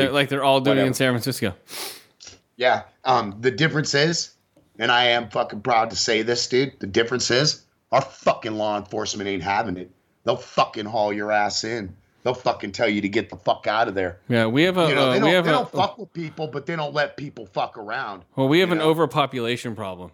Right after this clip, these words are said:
Speaker 1: That's the problem here. You know?
Speaker 2: Overpopulation problem?
Speaker 1: Yeah.
Speaker 2: No, dude. No, what you have, and I've been watching it, dude.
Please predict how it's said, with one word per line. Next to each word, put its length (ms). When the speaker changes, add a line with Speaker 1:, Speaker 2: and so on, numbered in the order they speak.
Speaker 1:
That's 300
the 80
problem 360
here. 200
You 100
know? 140
Speaker 2:
Overpopulation 840
problem? 420
Speaker 1:
Yeah. 340
Speaker 2:
No, 180
dude. 260
No, 200
what 200
you 140
have, 300
and 100
I've 180
been 140
watching 400
it, 140
dude. 280